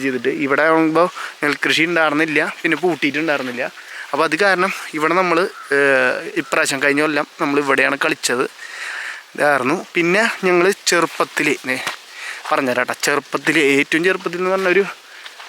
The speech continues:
ഏഴ്, എട്ടാം, എട്ടാമത്തെ വയസ്സിൽ ദേ ഈ സ്ഥലത്തായിരുന്നു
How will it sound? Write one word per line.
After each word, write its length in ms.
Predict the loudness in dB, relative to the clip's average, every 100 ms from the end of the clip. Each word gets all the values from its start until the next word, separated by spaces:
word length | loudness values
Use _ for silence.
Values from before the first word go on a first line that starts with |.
| -4 0
ഏഴ്, 180 | 4 4 2
എട്ടാം, 340 | 0 2 2 2 -2
എട്ടാമത്തെ 840 | -2 -6 -2 2 4 2 0 0 2
വയസ്സിൽ 280 | 2 2 -2 0
ദേ 100 | 0 -2 -6 -12 -14 -12 -2
ഈ 20 | 0
സ്ഥലത്തായിരുന്നു 560 | 0 0 0 0 2 0